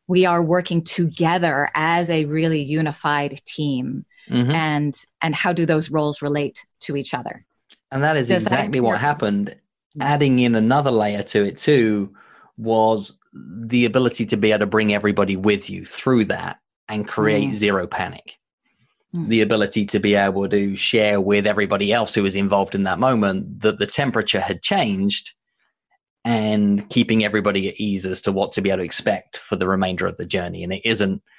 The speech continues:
Speaker 2: twenty minutes back to land, it's four hours back, and this is how I need
Speaker 1: Mm.
Speaker 2: you to behave back through this period of time.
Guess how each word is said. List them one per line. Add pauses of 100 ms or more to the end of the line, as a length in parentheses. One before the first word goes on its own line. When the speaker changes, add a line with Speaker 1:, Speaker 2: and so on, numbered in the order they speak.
(200)
Speaker 2:
twenty
minutes
back
to
land,
it's
four
hours
back,
and
this
is
how
I
need
Speaker 1:
Mm.
Speaker 2:
you
to
behave
back
through
this
period
of
time.